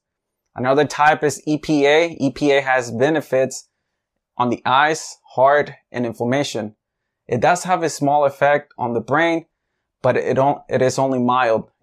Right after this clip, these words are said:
given that it is two hundred fifty to three hundred times less effective on the brain than D H A. However, the reduction of inflammation is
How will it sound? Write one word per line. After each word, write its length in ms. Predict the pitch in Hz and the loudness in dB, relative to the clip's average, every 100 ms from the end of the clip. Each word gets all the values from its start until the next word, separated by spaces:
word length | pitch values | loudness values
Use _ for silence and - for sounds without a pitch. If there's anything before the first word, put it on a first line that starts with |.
| 113 | -2
given 280 | 147 156 147 | 0 2 2
that 140 | 135 | 2
it 120 | 135 | 4
is 200 | 139 135 | 2 0
two 200 | - 143 | -4 -4
hundred 340 | 143 135 131 - | -2 -2 -4 -2
fifty 340 | 147 - 139 | -2 -2 -8
to 200 | - 123 - | -6 -8 -6
three 240 | 127 165 175 | 0 2 2
hundred 560 | 139 165 170 139 - | -2 -4 -2 -2 -4
times 540 | - 156 151 143 131 127 | -4 -2 0 -2 -4 0
less 240 | 127 123 | 0 0
effective 640 | 113 - 156 156 135 131 - _ _ - | -4 0 0 2 0 0 -6 _ _ -6
on 140 | 123 | -2
the 120 | 120 | -2
brain 400 | - 135 151 170 _ | 0 0 0 -4 _
than 420 | - 117 135 139 113 | -4 -2 0 -2 -2
D 180 | 120 | -2
H 220 | 117 110 139 | -2 -2 0
A. 260 | 135 120 _ _ _ _ _ | 0 0 _ _ _ _ _
However, 440 | - 127 156 165 160 | -2 2 4 2 2
the 140 | 143 | 2
reduction 500 | 135 117 151 165 170 | 0 2 2 2 -2
of 100 | 147 | -2
inflammation 640 | 143 - 131 139 147 147 | -4 -4 -4 -4 -2 -2
is 280 | 127 - - | -2 -4 -10